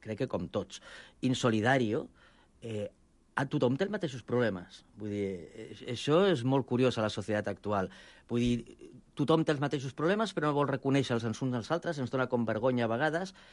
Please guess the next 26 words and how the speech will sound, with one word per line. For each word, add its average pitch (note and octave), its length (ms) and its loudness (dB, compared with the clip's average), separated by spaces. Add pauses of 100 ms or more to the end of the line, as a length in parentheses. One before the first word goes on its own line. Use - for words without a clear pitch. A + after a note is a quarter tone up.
(120)
Llavors, A2+ 200 -4
eh, - 440 -8 (160)
una C#3+ 160 2
residència C#3 520 2
de A2 120 2
Barcelona A2+ 540 0 (420)
té C3+ 80 4
els A#2 120 0
mateixos B2+ 360 -4
problemes B2+ 320 0
que - 80 -6
una B2+ 140 0
residència C3 440 -2
del B2+ 100 -2
País A#2+ 280 -2
Basco C3 280 -4
o C#3 40 -2
d'Extremadura, B2+ 720 0 (240)
amb F2 160 -8
les F#2+ 100 -6
famílies, C3+ 540 -2
amb G#2+ 160 -4
els G2 60 -6
residents, C3 760 -2
amb F#2+ 180 -12
tot. A2+ 220 0